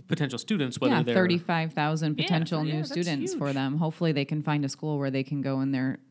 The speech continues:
Speaker 2: it,
Speaker 1: Yeah.
Speaker 2: it's not for nothing, I guess, is what I
Speaker 1: Exactly.
Speaker 2: hope. But,
Speaker 1: Yep.
Speaker 2: uh,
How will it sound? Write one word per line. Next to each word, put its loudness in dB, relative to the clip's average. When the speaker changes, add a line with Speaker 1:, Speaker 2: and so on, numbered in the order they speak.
Speaker 2:
it, -4
Speaker 1:
Yeah. -12
Speaker 2:
it's -4
not 0
for -4
nothing, -4
I -6
guess, -6
is -4
what 0
I -2
Speaker 1:
Exactly. -2
Speaker 2:
hope. -8
But, 0
Speaker 1:
Yep. -14
Speaker 2:
uh, -8